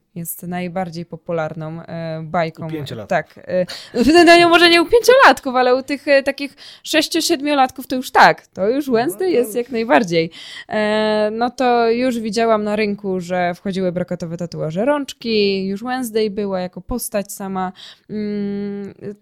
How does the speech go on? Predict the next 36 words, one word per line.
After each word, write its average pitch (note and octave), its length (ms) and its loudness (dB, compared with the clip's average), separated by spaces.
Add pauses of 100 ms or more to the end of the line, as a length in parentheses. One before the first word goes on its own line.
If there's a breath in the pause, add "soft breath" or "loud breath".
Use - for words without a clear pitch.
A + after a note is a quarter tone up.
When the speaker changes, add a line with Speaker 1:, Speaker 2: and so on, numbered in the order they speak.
Speaker 1:
to A#3+ 120 -4
są B3 260 -8
takie C4 500 -6
tatuaże, B3+ 600 -6
w - 80 -20
których A#3 300 -8
nawet A#3 240 -12
jesteśmy B3 360 -12
w A#3 40 -14
stanie B3 260 -14
odzorować A#3 440 -8
najmniejszy A3+ 540 -8
jakiś G#3+ 240 -10
szczegół. D#3+ 520 -6 (380 loud breath)
Jeżeli A3+ 320 -6
jest, A3+ 300 -6
e, G#3 360 -2
minionek, G#3+ 560 -4
to G#3+ 140 -10
mu G3+ 100 -6
zrobimy F3+ 400 -8
oczka, C4+ 460 -6
to, G3 420 -10
to, G3 160 -14 (300)
to A3 100 -10
wszystko C#4 300 0
jest D#3+ 280 4
po F#3+ 120 -8
prostu, F3+ 300 -8 (180)
każdy, A3 420 -4
każdy G#3+ 320 -10
detal, A#3 420 -2 (460 loud breath)
e, A3+ 440 -2 (120)
ale B3 760 -2
odklejamy C#4+ 520 -4
naklejkę, A3 600 -4